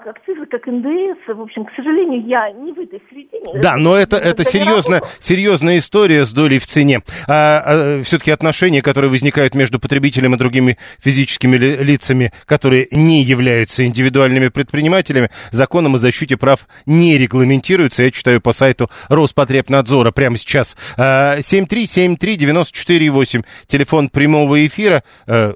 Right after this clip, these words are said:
Speaker 2: а как вот гнать, как в девяностые годы, машины просто физическими лицами? Так это все так же и работает, просто там немножко другая история. Или тут, э, измену Родины рано или поздно пришьют, или Федеральная налоговая служба,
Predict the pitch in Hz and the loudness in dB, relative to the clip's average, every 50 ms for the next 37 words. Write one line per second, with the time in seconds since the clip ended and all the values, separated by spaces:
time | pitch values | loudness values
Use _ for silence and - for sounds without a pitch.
0 | - - 113 117 - 127 120 - - 107 107 107 - - 90 101 120 160 180 139 | -6 -6 -8 -6 -6 -8 -12 -10 -8 -6 -6 -6 -8 -10 -6 -2 0 2 2 0
1 | - - 127 117 87 90 104 131 139 151 147 135 - - 147 147 151 165 139 117 | -2 -4 -6 -8 -6 -4 -2 0 0 0 0 -2 -2 -2 -2 0 0 2 2 2
2 | 120 127 135 - - 165 147 123 110 - - - - - - 151 143 - - 117 | 2 2 2 0 0 0 0 0 0 -2 -4 -12 -10 -4 -2 -2 -2 -4 -4 -4
3 | - 151 135 165 143 - - - 139 135 147 156 147 127 - - 131 127 - - | -4 -2 -2 -2 -4 -4 -4 -2 0 0 2 2 0 0 0 -2 -2 -2 -4 -6
4 | - - - 165 - 233 233 196 - - 254 214 - 226 214 165 147 - 180 180 | -8 -6 -4 -2 -2 -2 -4 -4 -4 -2 -2 -2 0 -2 -2 -2 -2 2 2 4
5 | 175 196 220 208 233 214 - - 123 117 113 - - 156 139 - 156 - 214 208 | 4 2 2 0 0 0 0 2 0 0 0 0 -2 -4 -4 -2 -2 -2 0 0
6 | 196 175 175 202 190 - - 131 147 180 196 196 202 156 127 135 139 - - 165 | 2 2 2 0 0 -2 -4 -4 -2 -2 0 2 2 2 2 0 -2 -4 -2 0
7 | 147 123 120 113 104 - - - - - 147 165 185 - 185 170 - - 170 156 | 2 2 2 2 0 -4 -8 -20 -6 -2 -2 0 0 0 -4 -4 -2 0 0 0
8 | 156 - 156 143 156 190 190 185 196 202 175 139 123 127 127 123 120 123 123 120 | 0 -2 -4 -4 -2 0 2 2 2 2 2 2 2 2 2 4 4 4 2 2
9 | 117 120 123 123 - 139 117 110 120 113 - 139 131 - - 190 196 - - 131 | 2 2 0 0 0 0 0 0 0 -2 -2 -2 -4 -4 -2 -4 -2 -2 0 -2
10 | 135 135 - - - - - 143 131 147 156 151 139 135 135 135 139 143 151 143 | -2 -2 -4 -8 -12 -6 -4 0 0 2 2 2 2 2 2 2 2 2 2 2
11 | 127 131 131 139 127 - - 185 208 185 135 143 143 131 | 0 0 0 0 -2 -2 -2 -2 -2 -2 0 -2 -2 -2